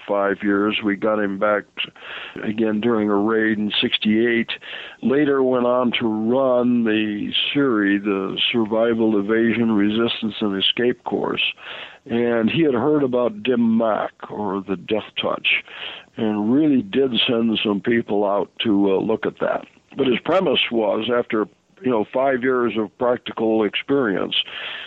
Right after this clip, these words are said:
that you could influence people by staring, not to kill them, but, you know, can I just get them to walk a little bit farther in one direction or not look at things while you're doing something else? And,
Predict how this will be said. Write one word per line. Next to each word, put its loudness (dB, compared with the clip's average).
that 0
you 2
could -2
influence 2
people 0
by 0
staring, 0
not 0
to -2
kill 0
them, 0
but, -2
you 0
know, 2
can -2
I 2
just 0
get -2
them 0
to 2
walk 2
a 0
little 2
bit 0
farther 2
in 0
one 2
direction 2
or 0
not 0
look -2
at -2
things 2
while 0
you're 0
doing 2
something -2
else? -2
And, -8